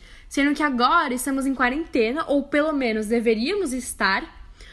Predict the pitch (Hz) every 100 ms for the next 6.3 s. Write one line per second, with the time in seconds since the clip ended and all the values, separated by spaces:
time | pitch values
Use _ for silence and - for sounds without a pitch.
0 | - - - 277 254 403 415 453 320 320
1 | 320 302 262 220 - 262 254 247 240 247
2 | 294 285 - 247 208 226 269 247 247 254
3 | 226 - 254 247 254 285 - - - -
4 | 285 294 302 285 302 294 262 285 302 339
5 | 330 320 311 277 254 254 226 240 185 -
6 | - -